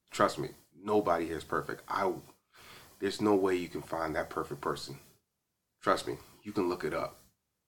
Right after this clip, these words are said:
The only few people that were perfect was probably one person. And if you're religious, y'all motherfuckers already know who the fuck he is. And he ain't even here.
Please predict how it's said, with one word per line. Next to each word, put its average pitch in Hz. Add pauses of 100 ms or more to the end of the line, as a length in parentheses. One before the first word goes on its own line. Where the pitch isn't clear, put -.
(140)
The 90
only 92
few 92
people 90
that 85
were 85
perfect 101
was 78
probably 80
one 90
person. 85
And 87
if 82
you're 82
religious, 95 (440)
y'all 98
motherfuckers 85
already 85
know 87
who 90
the 87
fuck 98
he 98
is. 87 (840)
And -
he 87
ain't 87
even 92
here. 82